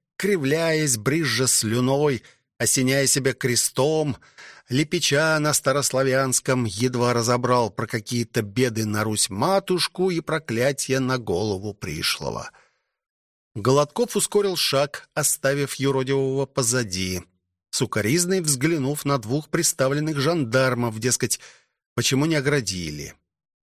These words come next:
Поспешил, император ждёт, краем глаза замечая, что сегодня на территории и по периметру как-то уж многовато гвардейцев.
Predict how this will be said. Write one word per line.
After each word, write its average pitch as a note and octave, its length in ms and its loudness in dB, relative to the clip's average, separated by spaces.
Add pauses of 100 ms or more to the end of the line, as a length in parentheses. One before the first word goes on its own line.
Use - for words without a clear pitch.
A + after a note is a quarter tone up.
(320)
Поспешил, C3+ 680 0 (120)
император A#2 520 -2
ждёт, G#2 440 -4 (260)
краем B2 320 0
глаза B2 360 2
замечая, A#2+ 540 0
что A2+ 220 -2
сегодня C3 640 -2
на C3 140 -2
территории C#3 720 -2 (420)
и F#3 100 0
по F#3 160 -2
периметру D#3+ 600 0
как-то D3 480 -2
уж D#3+ 320 -2
многовато C#3 800 0
гвардейцев. C3+ 840 -2